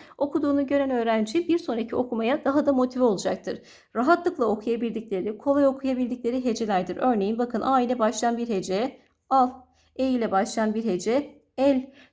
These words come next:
Dolayısıyla öğrenci bu basitlikteki hediye, e, heceleri çok rahat okuyacaktır. E, okuduğunu gören öğrenci de ne olacak? Mutlu olacaktır.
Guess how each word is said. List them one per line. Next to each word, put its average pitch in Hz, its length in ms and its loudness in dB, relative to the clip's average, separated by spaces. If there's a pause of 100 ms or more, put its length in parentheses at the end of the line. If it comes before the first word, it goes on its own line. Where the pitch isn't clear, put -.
Dolayısıyla 277 560 0
öğrenci 240 640 0
bu 285 120 -4
basitlikteki 233 800 -2
hediye, 254 340 -2
e, 208 540 0
heceleri 226 460 2
çok 311 200 -8
rahat 262 260 0
okuyacaktır. 202 680 -2 (320)
E, - 180 -4
okuduğunu 247 600 0
gören 233 340 0
öğrenci 254 400 0
de 254 80 0
ne 330 40 2
olacak? 220 420 -4 (140)
Mutlu 427 260 -2
olacaktır. 208 720 -2